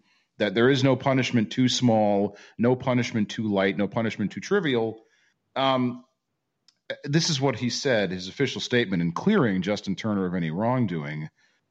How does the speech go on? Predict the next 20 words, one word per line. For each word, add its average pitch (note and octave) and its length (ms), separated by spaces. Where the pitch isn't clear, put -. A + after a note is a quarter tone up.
Uh, A#2+ 440
"We E3+ 140
have," F#3+ 180
quote, F#3+ 420
"we F3 120
have D#3+ 120
all, F3 500
we E3 120
all F3 300
have C#3 80
made D3+ 240
mistakes." - 800
God, D3 180
this B2 140
just, E3 240
this F3 140
sounds C#3 440
ghost A2 340
written D#2+ 240
too. D#2+ 260